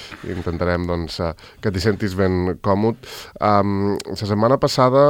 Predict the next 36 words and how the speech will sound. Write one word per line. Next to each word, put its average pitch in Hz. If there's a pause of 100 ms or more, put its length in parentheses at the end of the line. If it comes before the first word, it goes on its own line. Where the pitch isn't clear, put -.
(160)
em, 104
es 95
va 95
presentar 107
a 110
la 104
seu 104
del 101
Consell 107
el 104
Pla 113 (240)
Bales. 92
Aquest 92
pla 107
està 107
liderat 98
per 98
la 87
Direcció 85
General 90
d'Esports 92
en 98
col·laboració 87
amb 87
la -
Conselleria 87
de 85
Sanitat 90 (460)
i 95
el, 101
eh, 78
Colef, 92
eh, 90 (160)
Illes 92 (500)
Balears. 87 (420)
Em, 95